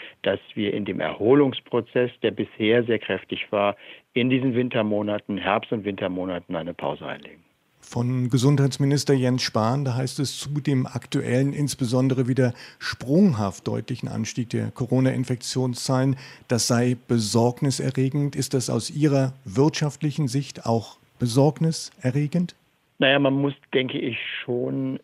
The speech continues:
Speaker 1: würdigen, dass die Infektionszahlen heute eine andere Qualität haben als in der ersten Welle. Die Testhäufigkeit ist höher, die be-, medizinischen Behandlungsmöglichkeiten sind besser, es ist, äh, Sterblichkeit ist geringer.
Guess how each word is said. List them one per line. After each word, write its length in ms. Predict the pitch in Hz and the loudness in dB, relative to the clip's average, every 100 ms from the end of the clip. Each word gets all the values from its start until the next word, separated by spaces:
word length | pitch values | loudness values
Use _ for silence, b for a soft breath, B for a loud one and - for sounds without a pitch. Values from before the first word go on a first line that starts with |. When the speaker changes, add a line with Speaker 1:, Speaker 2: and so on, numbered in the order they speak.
| - | -12
Speaker 1:
würdigen, 920 | 101 113 107 127 135 123 117 113 110 | -12 -8 2 4 6 4 2 2 0
dass 120 | 104 - | -2 -2
die 200 | 107 98 | -2 0
Infektionszahlen 1000 | 110 113 107 - 113 107 - 107 101 95 | -2 -2 -4 -2 -2 -2 -4 -2 -2 0
heute 420 | 104 - 101 98 | -2 -2 -2 0
eine 200 | 95 95 - | -2 -2 -4
andere 200 | 95 107 | -4 -4
Qualität 520 | - 101 95 107 - | -2 -4 -2 -6 -2
haben 180 | 101 98 | -2 0
als 160 | 104 - | -2 -4
in 80 | 90 | -6
der 120 | 90 | -4
ersten 440 | - - _ - | -6 -10 _ -6
Welle. 340 | 92 127 123 110 | 2 4 4 2
Die 140 | 101 | -4
Testhäufigkeit 840 | - 104 - 107 107 - 101 95 - | -6 -6 -4 -8 -6 -4 -4 -4 -6
ist 100 | - 95 | -10 -4
höher, 380 | 95 92 95 98 - | -2 0 -2 -4 -10
die 240 | 90 90 - | -12 -12 -12
be-, 200 | 92 98 | -8 -8
medizinischen 560 | 95 95 95 - 95 85 | -4 -4 -4 -4 -4 -4
Behandlungsmöglichkeiten 1080 | 76 80 90 104 - 107 95 90 - 87 90 | -2 -2 0 -4 -4 -4 -4 -6 -4 -6 -6
sind 180 | 90 - | -14 -8
besser, 340 | 87 - 90 | -8 -6 -10
es 0 | |
ist, 380 | - - - - | -10 -20 -20 -16
äh, 140 | - | -14
Sterblichkeit 640 | - - 98 - - 95 95 | -12 -8 -8 -8 -8 -8 -8
ist 160 | - | -12
geringer. 480 | - 95 98 101 92 | -12 -8 -6 -4 -6